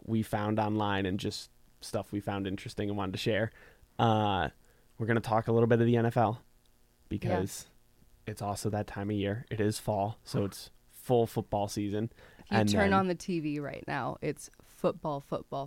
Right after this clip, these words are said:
Speaker 2: football.
Speaker 1: Right, of course. Well, what else? What else would there be, you know?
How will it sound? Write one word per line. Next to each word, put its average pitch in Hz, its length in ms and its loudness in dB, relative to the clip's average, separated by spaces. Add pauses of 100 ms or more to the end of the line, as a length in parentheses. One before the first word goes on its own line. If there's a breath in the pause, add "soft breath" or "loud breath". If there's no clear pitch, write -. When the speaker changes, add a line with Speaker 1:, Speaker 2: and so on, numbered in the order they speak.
Speaker 2:
football. 151 520 -8
Speaker 1:
Right, 143 240 6
of - 100 -2
course. 113 280 2
Well, 113 100 2
what 110 160 4
else? - 340 -2 (520 soft breath)
What 120 140 4
else 110 200 6
would - 100 -8
there - 180 -2
be, - 200 -6 (120)
you 104 120 -2
know? 95 160 -2